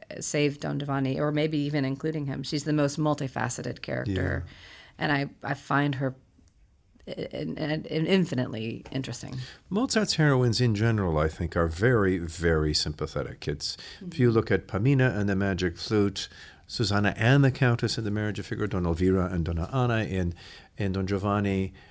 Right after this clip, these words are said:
Speaker 2: uh, Fiordiligi, yes, Fiordiligi, e-, especially in some ways, because she's got, she's got a steel backbone until it breaks.
Speaker 1: Mm-hmm.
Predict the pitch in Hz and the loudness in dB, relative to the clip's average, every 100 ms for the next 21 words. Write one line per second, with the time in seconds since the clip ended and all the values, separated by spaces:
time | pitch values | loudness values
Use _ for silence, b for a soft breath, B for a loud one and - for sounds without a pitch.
0 | B B - - - 95 143 - - - | B B -18 -14 -10 -10 -10 -14 -12 -12
1 | - 240 233 196 180 147 139 - 165 196 | -4 0 2 4 6 6 4 2 0 4
2 | 214 123 - 208 208 170 156 135 - 123 | 6 4 2 4 6 6 6 4 2 0
3 | 131 110 - 175 - 101 98 98 120 110 | 0 -2 2 2 2 2 2 2 2 2
4 | 98 95 - 104 - 107 - B B B | 2 2 0 -2 2 0 0 B B B
5 | B - 175 - - 139 131 - - _ | B -2 0 0 2 2 2 -4 -20 _
6 | - - 156 - 131 123 - - - - | -8 -2 -2 0 2 2 0 -2 -4 -8
7 | - 190 190 190 175 170 143 127 139 - | -6 -2 4 6 8 6 6 2 0 0
8 | - 123 120 113 117 107 - 110 104 101 | 0 2 4 4 2 0 -2 0 2 2
9 | 95 - 90 82 - - - - - - | 0 -2 -4 -4 -8 -20 -20 -18 -12 -10
10 | 190 165 160 165 156 165 | -4 -2 -2 -2 0 0